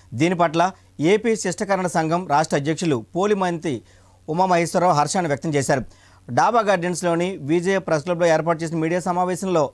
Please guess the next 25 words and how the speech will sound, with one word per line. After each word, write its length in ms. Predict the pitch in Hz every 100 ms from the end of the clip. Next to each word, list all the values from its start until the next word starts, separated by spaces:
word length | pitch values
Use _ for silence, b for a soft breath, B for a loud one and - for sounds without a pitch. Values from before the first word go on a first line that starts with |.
| -
ఆయన 320 | 143 156 135 107
మాట్లాడారు. 500 | 139 143 156 147 131 - b b 127
ఆర్థికంగా, 600 | 160 156 160 160 160 175
సామాజికంగా 760 | 156 139 156 151 147 147 156
వెనుకబడిన 600 | 156 135 143 151 151 135 - b b -
తమ 160 | 180
కులస్తులను 580 | 175 170 175 165 160 180 b b -
ఉపయోగపడేలా 720 | 165 233 226 185 165 165 175
కార్పొరేషన్ 640 | 185 156 175 185 185 175 190 143
ఏర్పాటు 260 | 147 170 156
చేసిన 220 | 165 160
ముఖ్యమంత్రి 640 | 151 - 190 170 160 120 -
జగన్మోహన్ 500 | 123 127 170 175 151
రెడ్డికి 280 | 139 131 160
కృతజ్ఞతలు 540 | 147 147 151 151 165 -
చెప్పారు. 280 | 127 147 131 - b b b
తమ 140 | 180 185
కులస్తులకు 680 | 175 175 180 190 170 123 -
అండగా 320 | 143 175 185 190
నిలుస్తున్న 380 | 156 147 175
ప్రభుత్వానికి 720 | 156 143 143 160 147 139 180 - b b
వెన్నుదన్నుగా 600 | 127 175 214 185 175 170
ఉంటామని 480 | 165 147 151 160 131
హామీ 320 | 110 143 143
ఇచ్చారు. 380 | 135 113 151 123